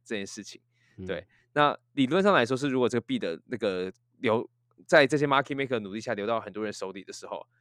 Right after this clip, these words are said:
Speaker 1: 其实 Luna，就算 Luna 的那个事情再次发生，那给这个接盘侠也比较可能会出现嘛，对不对？你只要觉得这个钱就是有价值的，他们就是一跌到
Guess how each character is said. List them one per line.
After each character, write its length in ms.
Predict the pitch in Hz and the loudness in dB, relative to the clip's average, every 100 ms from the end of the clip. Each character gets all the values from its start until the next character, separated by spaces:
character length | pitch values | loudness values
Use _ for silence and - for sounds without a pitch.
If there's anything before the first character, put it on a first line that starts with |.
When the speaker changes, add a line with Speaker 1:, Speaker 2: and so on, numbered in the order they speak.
| _ _ | _ _
Speaker 1:
其 140 | - 143 | -6 -2
实 60 | |
Luna， 300 | 160 170 208 | 0 2 0
就 140 | - 156 | 2 0
算 140 | 147 | 0
Luna 260 | 156 147 107 | 0 0 0
的 80 | |
那 80 | 107 | -2
个 80 | 110 | -4
事 160 | - 120 | -6 -12
情 140 | 107 | -4
再 140 | 117 | -4
次 120 | 110 110 | -2 -4
发 200 | 101 104 | -6 -6
生， 260 | 101 98 | -8 -4
那 120 | 117 123 | -2 0
给 220 | 110 110 | -2 -4
这 180 | - 147 | -2 0
个 120 | 131 - - _ - | 0 0 -20 _ -8
接 220 | 151 165 | 2 2
盘 220 | - 107 | 2 -4
侠 220 | - 98 | 0 0
也 120 | 104 | 0
比 120 | 104 92 | -4 -2
较 120 | 110 | -4
可 120 | 104 | -4
能 80 | 90 | -10
会 80 | 95 | -10
出 200 | - 92 | -10 -10
现 200 | 107 - | -10 -10
嘛， 80 | _ _ _ _ _ | _ _ _ _ _
对 100 | 92 | -8
不 60 | |
对？ 100 | 87 | -6
你 120 | 92 | -6
只 80 | 107 | 2
要 80 | 113 | 2
觉 120 | 107 | 2
得 40 | 101 | -4
这 80 | |
个 100 | 104 | -4
钱 200 | 104 101 | -6 -8
就 100 | 92 | -6
是 80 | 101 | -6
有 80 | 95 | -6
价 220 | - 92 | -4 -8
值 140 | - 71 | -8 -20
的， 60 | |
他 120 | - | -10
们 100 | 107 | -10
就 80 | 98 | -8
是 160 | 98 95 _ _ _ _ _ | -10 -12 _ _ _ _ _
一 160 | 170 147 - | -10 -10 -8
跌 160 | 117 98 | -4 2
到 260 | 113 110 | 4 4